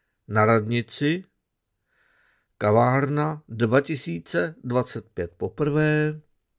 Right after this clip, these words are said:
Jednání v Jihlavě. Člověk, díky kterému mohou nevidomí číst a psát. Svět v šesti bodech,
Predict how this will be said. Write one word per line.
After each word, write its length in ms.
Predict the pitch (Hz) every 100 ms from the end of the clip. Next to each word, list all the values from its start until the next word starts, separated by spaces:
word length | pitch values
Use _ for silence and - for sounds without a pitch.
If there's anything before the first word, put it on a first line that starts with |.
| _ _ _ _ _ _ _ _ _ _
Jednání 840 | - 110 117 127 123 123 117 98 87
v 60 |
Jihlavě. 720 | 95 95 104 110 113 117 147 165 _ _ _ _ _ _ _ _ _ _ _ _ _
Člověk, 840 | - 117 104 101 107 135 170 - _
díky 540 | 113 123 196 196 139 127
kterému 840 | - - 107 110 113 117 139 170 - -
mohou 400 | 135 123 110 104
nevidomí 720 | 110 147 165 170 156 151 143
číst 600 | - - 104 117 - -
a 80 | -
psát. 760 | - - 95 87 98 143 - _ _ _ _ _ _ _ _ _ _ _ _ _ _
Svět 720 | - - 107 110 175 185 _ _ _ _
v 80 | -
šesti 480 | - 160 - - 92
bodech, 600 | 104 107 139 139 -